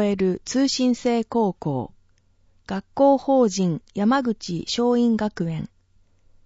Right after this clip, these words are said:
松陰高等学校燕三条校。三月十四日から二十一日、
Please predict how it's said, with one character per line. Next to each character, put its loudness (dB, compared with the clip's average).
松 2
陰 4
高 4
等 2
学 -2
校 -2
燕 2
三 0
条 0
校。 -6
三 -2
月 -4
十 0
四 0
日 -8
か -4
ら -2
二 2
十 -2
一 -6
日、 -4